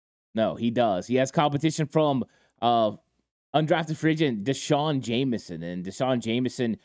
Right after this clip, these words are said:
has impressed everyone that has laid eyes on him at training camp. His quickness to get in and out of his break, uh, has been fantastic. He drives on footballs really well.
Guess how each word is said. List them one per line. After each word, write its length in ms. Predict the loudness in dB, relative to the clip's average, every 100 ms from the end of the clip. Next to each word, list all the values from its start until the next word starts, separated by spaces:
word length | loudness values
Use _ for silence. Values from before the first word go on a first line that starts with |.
| _ -2
has 240 | 0 2
impressed 640 | 0 0 0 0 -2 -18 _ _ 0
everyone 540 | 2 4 4 4 4
that 120 | 4 2
has 140 | 0
laid 280 | 0 2 2
eyes 260 | 2 2
on 160 | 0 -2
him 180 | -2 -4
at 100 | -4
training 340 | -4 -2 -2
camp. 300 | -2 -2 -2 _ _ _ _
His 160 | -4 -2
quickness 500 | -2 -2 0 -4 -2
to 80 | 0
get 240 | 0 0 0
in 200 | 0 2
and 180 | 2 2
out 180 | 2
of 80 | 2
his 180 | 0 -2
break, 460 | -2 2 2 -2 -12 _ _ -4
uh, 160 | 0 2
has 260 | 2 0
been 380 | 0 2 2 -2
fantastic. 840 | -2 0 0 0 0 0 0 -2 -2
He 140 | -6
drives 540 | -4 0 2 2 2
on 160 | 0 0
footballs 600 | 0 0 2 2 2 -2 _ _ _ _ -4
really 300 | 0 2 2
well. 500 | 2 2 4 2 -2